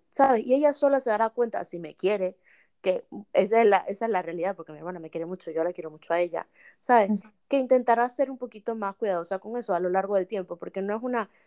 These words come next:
Speaker 1: si lo haces así es mejor, no, porque probablemente si lo hace así, igual yo estaba tan molesta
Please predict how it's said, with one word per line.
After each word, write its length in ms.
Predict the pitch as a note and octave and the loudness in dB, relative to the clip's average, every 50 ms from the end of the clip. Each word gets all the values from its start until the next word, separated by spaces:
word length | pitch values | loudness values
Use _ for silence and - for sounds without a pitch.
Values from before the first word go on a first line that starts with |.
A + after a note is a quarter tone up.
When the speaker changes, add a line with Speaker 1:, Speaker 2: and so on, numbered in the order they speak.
| _ _ | _ _
Speaker 1:
si 160 | - - A#3 | -10 -4 4
lo 100 | A3+ B3 | 6 6
haces 240 | C#4+ C#4+ - D#4+ D4 | 6 6 2 -2 -2
así 240 | C#4+ C4+ - D#4 | -2 -2 -2 -2
es 80 | D4+ C#4 | -2 -2
mejor, 380 | B3+ G#3 F#3 - E3+ D3+ C#3+ _ _ _ _ _ - | -2 -4 -4 -4 -4 -4 -6 _ _ _ _ _ -2
no, 200 | C#4 F#4 E4 B3 - | 0 2 2 2 0
porque 180 | - G3+ A3+ A3+ | -2 -4 -2 0
probablemente 460 | A#3+ C4 D4 D#4+ E4 D#4+ E4 D#4+ D#4+ | 2 2 4 4 2 0 -2 -4 -6
si 120 | - - C4+ | -8 -2 0
lo 80 | C4+ | 0
hace 140 | C#4 C#4 D4+ | 0 0 -4
así, 320 | C#4+ - - C#4+ C#4 C4 - | -6 -4 -4 -6 -6 -6 -6
igual 280 | A#3 G#3+ A3+ C4 C4+ B3+ | -2 2 4 4 4 2
yo 60 | B3+ | 0
estaba 260 | B3 - B3+ C4 C4+ C4 | -2 0 0 0 0 -2
tan 160 | C4 B3 A#3+ | -4 -6 -4
molesta 480 | A3+ A3+ A#3+ B3 B3 _ - A3+ A3+ | 0 0 0 0 0 _ -2 -2 -2